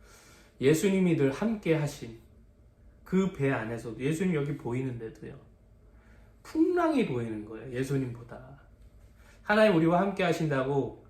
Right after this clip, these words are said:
말씀하셨잖아. "너는 내 것이라. 너가 물 가운데 불 가운데 갈지라도 내가 너와, 널 구할 것이다." 지금 우리가 이, 이 배 안에 있는 거예요. 예수님이 여기 계시는 거예요. 근데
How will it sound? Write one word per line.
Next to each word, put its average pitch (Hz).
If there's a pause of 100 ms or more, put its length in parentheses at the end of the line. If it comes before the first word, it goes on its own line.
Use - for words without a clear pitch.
(180)
말씀하셨잖아. 127
"너는 131
내 113
것이라. - (180)
너가 123
물 127
가운데 131
불 127
가운데 139
갈지라도 131
내가 127
너와, 123 (200)
널 110 (160)
구할 117
것이다." - (720)
지금 170
우리가 175
이, 160
이 175
배 156
안에 139
있는 120
거예요. 113
예수님이 147
여기 135
계시는 127
거예요. 120
근데 160